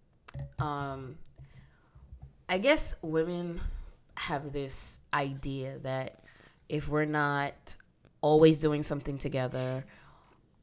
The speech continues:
o-, you know, going on trips, doing this, doing that, <clears throat> then we're not, we're not staying connected. Like, it has to be every day, all the time, or we're not gonna s-, we're not gonna be in a good place,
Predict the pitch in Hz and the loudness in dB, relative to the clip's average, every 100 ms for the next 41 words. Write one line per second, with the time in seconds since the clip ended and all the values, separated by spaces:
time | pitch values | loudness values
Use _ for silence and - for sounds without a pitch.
0 | - 156 - 156 143 139 160 170 165 156 | -2 0 0 0 0 6 6 6 4 2
1 | - - 151 143 - - 156 151 156 147 | 2 2 4 2 0 -2 2 2 2 0
2 | 147 156 147 147 139 135 135 - - - | 0 0 0 0 -2 -2 -4 -8 -4 0
3 | 127 120 135 135 - _ - _ - _ | 2 2 -2 -8 -12 _ -20 _ -20 _
4 | - 139 139 139 127 - _ 156 151 151 | -10 -4 4 6 4 2 _ 2 8 8
5 | 170 - 165 147 135 160 139 - - 80 | 8 2 2 0 0 2 0 -2 -6 -6
6 | - - 139 143 139 151 143 - 139 139 | -14 -4 -2 0 0 2 2 2 0 -2
7 | 139 127 - - _ - 180 160 156 120 | -2 -4 -10 -20 _ 2 4 6 4 2
8 | - - 180 160 156 131 - - - _ | -4 4 6 8 6 4 2 -10 -20 _
9 | _ - _ - 160 151 143 139 143 147 | _ -20 _ 2 8 10 10 6 4 4
10 | 139 139 135 - - - 156 156 147 147 | 2 -2 -4 -4 -6 -4 4 6 6 2
11 | 135 143 139 131 135 - _ _ _ - | 0 0 0 -4 -8 -14 _ _ _ -20
12 | _ 165 151 135 147 - 135 - - - | _ -4 -2 0 6 6 4 -2 -2 -4